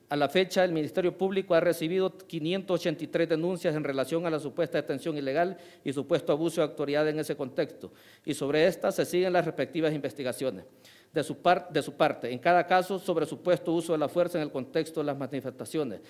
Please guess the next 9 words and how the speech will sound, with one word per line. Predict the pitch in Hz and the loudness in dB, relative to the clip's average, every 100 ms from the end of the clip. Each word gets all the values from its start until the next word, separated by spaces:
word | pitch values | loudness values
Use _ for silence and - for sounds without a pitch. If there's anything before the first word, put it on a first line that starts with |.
| - - | -14 -6
interpuesto | 165 175 - 170 - 185 160 | -2 -2 2 0 0 -4 -2
ante | 160 160 | -2 0
la | 147 | -2
Secretaría | 151 143 147 151 | -2 -4 0 2
de | 151 | 2
Derechos | 151 147 131 | 0 -2 -4
Humanos. | 143 135 101 - - - | -2 -4 -6 -12 -20 -2
Esta | 185 - | -2 0
institución, | 185 175 160 151 180 185 | -4 -4 -6 -2 0 -2